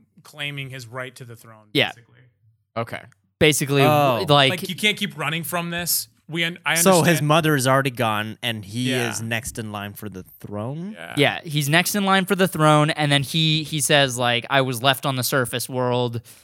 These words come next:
Speaker 2: He ba-, they basically just, in, in about five lines, talked about Aquaman's origin story to give you as much as you needed to,
Speaker 3: Gotcha.
Speaker 2: to, to move forward.
Speaker 1: It
Speaker 3: Okay.
Speaker 1: was basically like, um,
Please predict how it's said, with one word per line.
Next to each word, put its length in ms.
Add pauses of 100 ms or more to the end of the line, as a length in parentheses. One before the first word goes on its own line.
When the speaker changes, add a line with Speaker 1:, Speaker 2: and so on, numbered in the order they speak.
Speaker 2:
He 60
ba-, 180 (720)
they 100
basically 480
just, 220 (400)
in, 320
in 120
about 280
five 260
lines, 480
talked 300
about 340
Aquaman's 440
origin 420
story 280
to 60
give 160
you 160
as 120
much 220
as 140
you 120
needed 400
to, 260 (180)
Speaker 3:
Gotcha. 280
Speaker 2:
to, 220 (100)
to 100
move 180
forward. 340
Speaker 1:
It 40
Speaker 3:
Okay. 120
Speaker 1:
was 100
basically 480
like, 380
um, 560